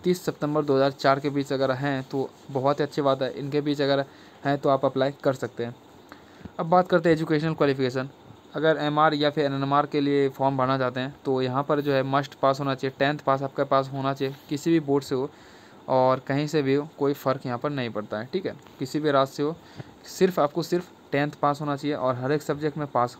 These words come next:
होना ही चाहिए। Indian नेवी एमआर, एनएमआर application fee की बात यहाँ पर दो सौ पन्द्रह रुपये आपको देना पड़ेगा,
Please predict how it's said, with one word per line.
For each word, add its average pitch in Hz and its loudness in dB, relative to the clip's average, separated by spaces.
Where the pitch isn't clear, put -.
होना 143 0
ही 110 -4
चाहिए। 101 -6
Indian 165 2
नेवी 180 2
एमआर, 165 2
एनएमआर 147 0
application 151 -2
fee 160 -2
की 156 -2
बात 143 2
यहाँ 135 -4
पर 143 -4
दो 139 -2
सौ 143 -4
पन्द्रह 139 0
रुपये 143 -2
आपको 135 -2
देना 135 0
पड़ेगा, 127 -4